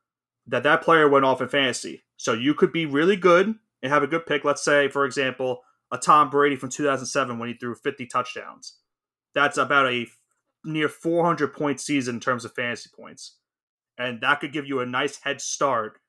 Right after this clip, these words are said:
in trying to defeat me in the competition. But you could also screw up and take,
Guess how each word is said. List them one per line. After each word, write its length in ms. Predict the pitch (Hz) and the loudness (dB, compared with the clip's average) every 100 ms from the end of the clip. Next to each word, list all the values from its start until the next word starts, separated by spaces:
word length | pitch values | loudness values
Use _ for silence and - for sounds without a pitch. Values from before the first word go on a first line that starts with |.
| _ _ _ _ | _ _ _ _
in 120 | 127 | -12
trying 280 | - 156 143 | 4 4 6
to 60 | 135 | 2
defeat 340 | 123 147 127 | -4 -4 -4
me 160 | 127 127 | -4 -6
in 80 | 120 | -6
the 60 | |
competition. 720 | - 120 - - 113 - 117 - _ _ _ _ _ _ _ _ _ | -4 -4 -4 -10 -10 -10 -16 -20 _ _ _ _ _ _ _ _ _
But 300 | 196 185 190 - _ _ _ _ _ _ _ _ | 6 6 6 -2 _ _ _ _ _ _ _ _
you 180 | 135 160 | -6 -4
could 240 | - 170 165 | 0 0 2
also 380 | 147 165 160 139 | 0 0 0 -2
screw 440 | - - 131 180 | -4 0 4 6
up 160 | 208 156 | 6 2
and 120 | 135 | 0
take, 320 | 135 139 | 0 0